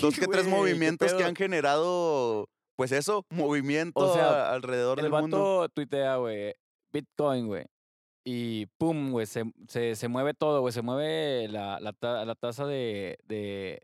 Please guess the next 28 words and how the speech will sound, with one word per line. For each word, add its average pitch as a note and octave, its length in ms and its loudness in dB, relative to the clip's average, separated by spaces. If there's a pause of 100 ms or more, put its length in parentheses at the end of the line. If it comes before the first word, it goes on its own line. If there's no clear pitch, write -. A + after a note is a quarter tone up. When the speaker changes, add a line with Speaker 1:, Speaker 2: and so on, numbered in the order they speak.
Speaker 2:
de A#2+ 100 -6
inversión A#2 320 -4
en C3+ 120 -6
Bitcoin, D3+ 340 -4
güey, D3+ 140 -4
estaba, C3+ 400 -2
yo C3+ 120 -2
recuerdo C#3 360 -8
que C3 120 -10
lo A#2 60 -4
había A2+ 140 -4
visto A#2+ 220 -10
como A#2+ 200 -8
en A2 100 -8
ciento A#2+ 220 -8
ochenta B2+ 300 -6
y - 20 -6
nueve A2 220 -6
mil C3+ 240 -6
un C#3 100 -8
Bitcoin, D3 560 -8
antes A#2+ 240 -6
de C#3+ 120 -4
que B2+ 120 -4
este C3 180 -4
güey C3 140 -2
tuiteara, B2+ 440 -2
güey, C#3 180 -6